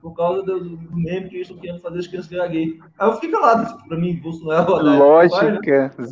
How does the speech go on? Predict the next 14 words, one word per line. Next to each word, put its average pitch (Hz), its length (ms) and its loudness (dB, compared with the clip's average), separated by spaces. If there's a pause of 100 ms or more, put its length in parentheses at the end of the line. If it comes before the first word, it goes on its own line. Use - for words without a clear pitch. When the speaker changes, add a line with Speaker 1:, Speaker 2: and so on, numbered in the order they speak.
Speaker 2:
zero, 135 360 6
Speaker 1:
calado, 131 360 4
Speaker 2:
né? 151 120 2 (520)
Speaker 1:
né? - 0 -
Eu 180 280 -2
fiquei - 280 -14
calado, 175 480 2
assim, 151 240 -10
né? 147 60 -12 (340)
Pra 190 100 -8
você 247 220 -6
ver 247 120 0
realmente, 214 440 -2
né? 196 60 -4